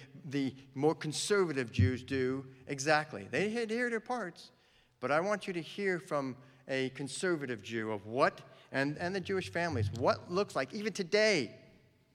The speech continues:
And when I'm reading this, remember that the Jewish days start basically, roughly, sundown, six P M, and that's the beginning of the day, and it goes to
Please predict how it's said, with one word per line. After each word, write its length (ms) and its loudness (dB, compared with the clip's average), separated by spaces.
And 100 -4
when 80 2
I'm 140 4
reading 260 4
this, 220 4
remember 480 2
that 120 -2
the 80 0
Jewish 440 0
days 400 4
start 480 0
basically, 520 2
roughly, 600 4
sundown, 600 2
six 280 -2
P 200 -2
M, 280 6
and 160 6
that's 240 8
the 80 -4
beginning 440 8
of 80 4
the 80 2
day, 520 6
and 100 4
it 120 -2
goes 300 6
to 320 8